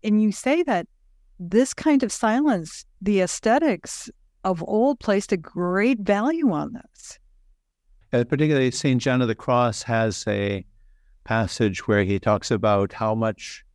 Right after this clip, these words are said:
Speaker 2: the abuse of memory can cause a great deal of spiritual damage. People who are fleeing the difficulty of the present moment by thinking of the good old times in the past and getting lost in these things,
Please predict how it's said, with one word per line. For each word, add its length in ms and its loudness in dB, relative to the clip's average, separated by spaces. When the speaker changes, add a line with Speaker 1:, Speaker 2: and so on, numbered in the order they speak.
Speaker 2:
the 200 2
abuse 420 2
of 120 0
memory 480 2
can 360 -2
cause 440 -2
a 60 -10
great 240 0
deal 220 2
of 140 -2
spiritual 720 -2
damage. 840 -4
People 440 0
who 380 -2
are 140 0
fleeing 680 2
the 240 -2
difficulty 680 -2
of 120 0
the 80 -2
present 420 -2
moment 720 -4
by 320 -2
thinking 420 -2
of 160 0
the 80 -2
good 240 2
old 220 0
times 560 -2
in 80 -4
the 80 -4
past 560 -4
and 340 -4
getting 300 0
lost 520 -2
in 100 -2
these 200 -6
things, 380 -4